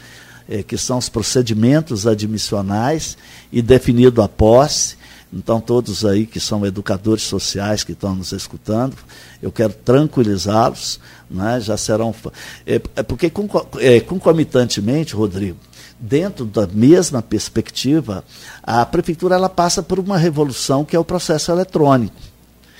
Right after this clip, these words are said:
Então, a partir de fevereiro, todas as posses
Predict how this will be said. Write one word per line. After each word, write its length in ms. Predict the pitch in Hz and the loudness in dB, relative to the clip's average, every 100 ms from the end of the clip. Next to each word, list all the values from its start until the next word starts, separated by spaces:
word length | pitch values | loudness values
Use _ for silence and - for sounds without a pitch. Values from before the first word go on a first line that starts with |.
| - - - | -20 -18 -10
Então, 320 | 117 147 190 - - | 0 2 2 -2 -2
a 140 | 123 | 0
partir 340 | 151 143 202 | 0 -2 -2
de 200 | 180 151 | -2 -2
fevereiro, 680 | - 139 117 117 127 185 180 | 0 2 4 4 6 4 2
todas 460 | - 165 196 165 131 | 0 0 2 2 2
as 220 | 127 - | -2 -2
posses 680 | 127 139 170 - 113 - | 0 2 0 -4 -8 -10